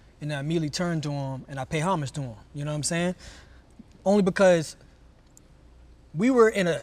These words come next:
a space where only me and him could understand that it was like an Ali Frazier kind of thing. It was a thing that we know that as, if we compete hard and bring our A game, history will remember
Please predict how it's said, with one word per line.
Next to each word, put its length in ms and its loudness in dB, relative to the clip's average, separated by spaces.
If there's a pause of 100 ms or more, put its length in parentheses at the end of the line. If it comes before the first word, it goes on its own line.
a 80 -2
space 680 0 (380)
where 140 -4
only 200 2
me 160 2
and 80 2
him 60 -2
could 180 -4
understand 440 -8 (520)
that 280 -2 (320)
it 60 -2
was 160 2
like 120 0
an 80 -8
Ali 320 0
Frazier 380 -2
kind 220 -8
of 60 -14
thing. 220 -14
It 100 -2
was 200 0
a 80 -2
thing 260 0
that 120 2
we 120 -2
know 260 2
that 220 0 (840)
as, 240 -10 (100)
if 120 -8
we 140 2
compete 380 0
hard 360 0 (200)
and 200 -6
bring 180 -2
our 80 0
A 160 -2
game, 320 -4 (160)
history 320 -2
will 180 -4
remember 420 -6